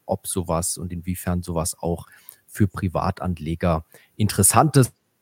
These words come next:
Und dann haben wir natürlich auch hier noch die Hinweise mit Unternehmenspräsentation, ob's das nicht auch auf Deutsch gäbe.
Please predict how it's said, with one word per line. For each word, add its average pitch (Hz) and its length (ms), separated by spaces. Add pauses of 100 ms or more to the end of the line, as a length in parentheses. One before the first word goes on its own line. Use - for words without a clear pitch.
(160)
Und 101 80
dann 107 120
haben 110 120
wir - 20
natürlich 101 260
auch 95 140
hier 101 100
noch 98 140
die 95 140
Hinweise 98 440
mit 98 240 (280)
Unternehmenspräsentation, 107 1040
ob's - 260
das 104 140
nicht - 180
auch 98 140
auf - 300
Deutsch 135 480
gäbe. 127 540